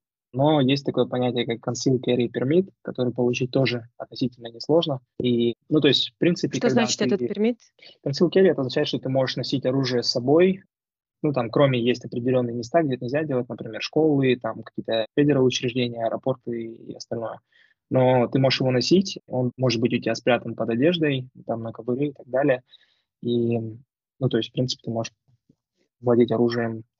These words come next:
Speaker 1: в, в общественных местах. Вот. И когда ты гуляешь на улице, когда ты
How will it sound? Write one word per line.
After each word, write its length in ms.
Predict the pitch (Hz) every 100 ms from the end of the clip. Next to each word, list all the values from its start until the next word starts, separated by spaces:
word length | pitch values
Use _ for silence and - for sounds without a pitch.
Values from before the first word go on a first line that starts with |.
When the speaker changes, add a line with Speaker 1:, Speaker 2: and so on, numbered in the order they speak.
| - _
Speaker 1:
в, 220 | - 110 110
в 80 |
общественных 400 | 113 135 - 135
местах. 340 | 120 - 107 - _ _ _
Вот. 320 | 123 120 117 -
И 300 | 139 143 139 127 127 - _ _ _ _ _ -
когда 240 | 147 147
ты 100 | 127
гуляешь 360 | 131 135 135 135
на 80 |
улице, 320 | 147 202 143 -
когда 240 | 131 127
ты 500 | 127 127 123 117 113